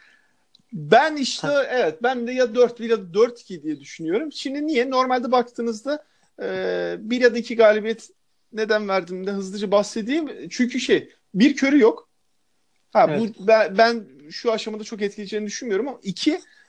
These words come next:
Speaker 1: e, Aldridge çok enteresan bir sezon geçiriyor. Son yaklaşık iki üç ayda tek başına, yani takımla bir ikinci oyuncu sayamıyorsunuz. Tek başına bu takımı Batı'da playoff'a soktu ve yedinci sıradan soktu. Bir ya da iki maç alabilir diye düşünüyorum.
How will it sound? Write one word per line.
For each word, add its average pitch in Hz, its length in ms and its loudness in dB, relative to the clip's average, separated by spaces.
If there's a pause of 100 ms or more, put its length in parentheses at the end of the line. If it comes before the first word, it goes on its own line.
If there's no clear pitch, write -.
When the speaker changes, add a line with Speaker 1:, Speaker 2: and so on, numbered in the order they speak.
(240)
Speaker 1:
e, 160 240 4
Aldridge 233 520 2
çok 233 280 0
enteresan 170 720 -6
bir 165 60 -8
sezon 165 340 -4
geçiriyor. 196 480 -4 (640)
Son 214 340 4
yaklaşık 226 440 0
iki 220 200 -8
üç 254 120 -6
ayda 247 380 4 (160)
tek 277 300 0
başına, 220 260 0
yani 156 140 -4
takımla 285 460 -2
bir 294 80 2
ikinci 269 300 -4
oyuncu 254 180 -6
sayamıyorsunuz. 208 760 0
Tek 302 260 -2
başına 240 420 -4 (340)
bu 240 120 -2
takımı 254 340 0
Batı'da 233 320 4
playoff'a 240 340 0
soktu 202 440 -4 (400)
ve 196 60 4
yedinci 220 340 2
sıradan 175 260 2
soktu. 175 460 -2 (340)
Bir 262 160 8
ya 285 140 6
da 254 40 4
iki 254 180 2
maç 254 160 2
alabilir 220 420 4
diye 185 140 4
düşünüyorum. 175 420 -4